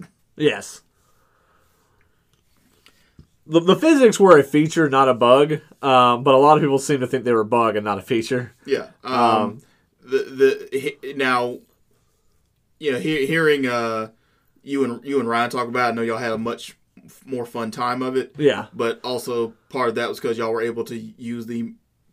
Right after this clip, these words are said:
Speaker 2: co-op to exploit your way around to the more tedious bits.
Speaker 1: Yeah.
Speaker 2: I had no such advantage.
Speaker 1: Right.
Speaker 2: Um,
Speaker 1: <laughs>
Speaker 2: so, uh, it was just arduous and a pain in the ass.
Speaker 1: Uh,
Speaker 2: And
Speaker 1: oh, uh,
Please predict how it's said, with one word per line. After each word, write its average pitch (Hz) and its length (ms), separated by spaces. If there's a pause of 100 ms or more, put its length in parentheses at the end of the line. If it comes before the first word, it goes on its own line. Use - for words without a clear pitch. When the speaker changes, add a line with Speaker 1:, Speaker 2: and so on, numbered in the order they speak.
(180)
Speaker 2:
co-op 120 480
to 117 140
exploit 117 500 (280)
your 123 100
way 117 140
around 117 280
to 113 40
the 113 240 (220)
more 117 120
tedious 139 380
bits. - 460
Speaker 1:
Yeah. 117 220 (120)
Speaker 2:
I 113 100
had 117 260
no 117 100
such 117 240
advantage. 131 560
Speaker 1:
Right. 117 360 (420)
Speaker 2:
Um, 113 560 (300)
Speaker 1:
<laughs> - 300
Speaker 2:
so, 113 340
uh, 113 300
it 120 80
was 117 120
just 113 220
arduous 117 460
and 117 100
a - 20
pain 113 220
in 110 60
the 110 100
ass. 120 460 (840)
Speaker 1:
Uh, 123 500 (140)
Speaker 2:
And 123 120
Speaker 1:
oh, 202 280 (120)
uh, 147 300